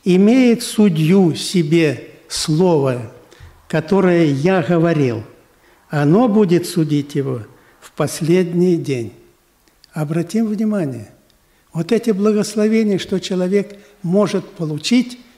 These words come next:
читая Слово Божие, если он в-, вникает, если он применяет это к себе, если он принимает это сердцем своим,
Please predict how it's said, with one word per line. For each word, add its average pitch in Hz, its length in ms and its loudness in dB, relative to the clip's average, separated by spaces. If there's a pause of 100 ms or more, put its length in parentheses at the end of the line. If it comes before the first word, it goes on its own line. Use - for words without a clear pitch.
читая 190 680 0 (180)
Слово 165 480 0
Божие, 135 440 -6
если 175 320 -4
он 165 240 -4 (580)
в-, 185 60 -14 (340)
вникает, 156 720 -2
если 175 300 0
он 175 200 2 (280)
применяет 175 720 4
это 165 400 0 (260)
к - 60 -16
себе, 156 640 -2 (300)
если 180 380 -2
он 170 160 0
принимает 175 720 0
это 170 320 -2 (220)
сердцем 208 640 0
своим, 143 520 -2